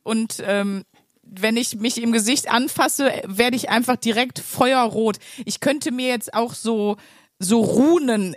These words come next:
äh, mit dem Fingernagel auf die Haut malen und die würden dann auch so rot leuchten. Ähm, und deshalb habe ich Allergietabletten, die mega krass und stark sind.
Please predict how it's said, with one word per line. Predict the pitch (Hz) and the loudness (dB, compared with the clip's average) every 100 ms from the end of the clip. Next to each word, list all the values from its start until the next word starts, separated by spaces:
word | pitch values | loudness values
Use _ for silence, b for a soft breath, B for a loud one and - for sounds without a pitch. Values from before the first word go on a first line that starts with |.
| - | -4
äh, | 185 - - | -2 -2 -4
mit | - 214 208 | -4 -4 -2
dem | 214 | -6
Fingernagel | - 262 240 196 190 196 190 | -4 0 0 0 0 -2 0
auf | 185 - | -2 -2
die | 196 | -2
Haut | 185 190 - | 0 -2 -2
malen | 196 202 220 | -2 0 -2
und | 214 | -4
die | 196 | -2
würden | 240 233 | 0 2
dann | 220 | 0
auch | - 247 | 0 -2
so | - 208 | 0 0
rot | 175 165 170 170 | 2 2 0 0
leuchten. | 147 156 170 - - 175 165 B B B | 2 2 2 -2 -2 0 0 B B B
Ähm, | - 202 202 | 0 2 2
und | 202 214 | 0 0
deshalb | 226 269 - | 0 0 0
habe | 226 | -2
ich | 240 - | -2 -2
Allergietabletten, | 208 196 208 415 269 175 170 165 208 | 0 -2 -4 -4 -2 -2 -2 -4 -4
die | 196 202 | -2 2
mega | 214 262 254 240 | 4 4 2 -2
krass | - 240 254 | -4 -4 -2
und | 214 196 | -2 -2
stark | - 220 247 302 | 0 0 0 -4
sind. | - 180 247 | -6 -4 -4